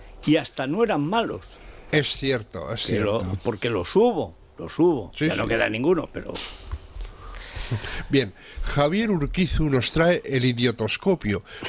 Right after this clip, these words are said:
Speaker 2: un invento del profesor Tornasol, mezcla de radar y periscopio. Su primer detectado ha sido Alberto Garzón.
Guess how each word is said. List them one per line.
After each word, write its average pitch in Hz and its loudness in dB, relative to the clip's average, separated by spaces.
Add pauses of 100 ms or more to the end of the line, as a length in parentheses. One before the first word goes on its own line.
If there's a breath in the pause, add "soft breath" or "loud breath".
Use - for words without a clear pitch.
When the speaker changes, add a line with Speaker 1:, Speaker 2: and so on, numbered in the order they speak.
Speaker 2:
un 160 6
invento 151 2
del 110 4
profesor 123 2
Tornasol, 110 0 (400 loud breath)
mezcla 156 2
de 131 4
radar 113 2
y 151 -2
periscopio. 101 -2 (340 loud breath)
Su 151 2
primer 135 2
detectado 165 2
ha 147 4
sido 151 4
Alberto 123 2
Garzón. 92 -2